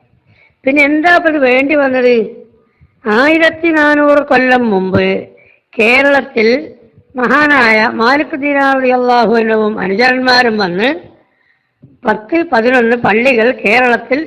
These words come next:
എടുത്തു. കേരളം എന്ന് പറഞ്ഞാൽ അന്നത്തെ മലബാറിൽ, അഥവാ മംഗലാപുരം വരെ പെടും അത്.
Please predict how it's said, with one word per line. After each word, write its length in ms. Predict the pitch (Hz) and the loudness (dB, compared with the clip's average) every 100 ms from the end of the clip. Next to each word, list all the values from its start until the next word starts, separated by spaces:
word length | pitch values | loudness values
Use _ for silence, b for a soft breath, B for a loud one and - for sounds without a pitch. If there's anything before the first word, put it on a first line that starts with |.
| - | -4
എടുത്തു. 260 | 226 - - | -6 -6 -8
കേരളം 320 | 208 220 247 247 | -4 0 0 0
എന്ന് 140 | 247 | 0
പറഞ്ഞാൽ 340 | 254 247 254 285 - | 0 0 0 0 -2
അന്നത്തെ 340 | 240 254 254 240 | -4 -4 -2 -2
മലബാറിൽ, 480 | 233 254 269 247 - - b b b 233 | 0 2 0 0 -6 -18 b b b -2
അഥവാ 220 | 254 254 254 | 0 2 2
മംഗലാപുരം 560 | 247 262 285 285 269 247 | 2 2 2 2 0 0
വരെ 160 | 233 240 | 0 0
പെടും 200 | 214 202 175 | -2 -2 -4
അത്. 140 | - | -8